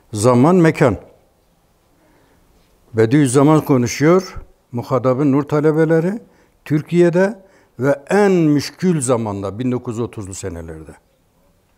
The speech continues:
Söz bu kadar yüksek. Demek ki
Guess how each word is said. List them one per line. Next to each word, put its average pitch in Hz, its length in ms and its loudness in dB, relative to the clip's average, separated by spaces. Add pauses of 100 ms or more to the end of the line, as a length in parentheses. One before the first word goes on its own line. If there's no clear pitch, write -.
(1600)
Söz 160 540 0 (560)
bu 107 80 -8
kadar 113 220 2
yüksek. 110 600 -6 (460)
Demek 160 320 2
ki 110 260 -6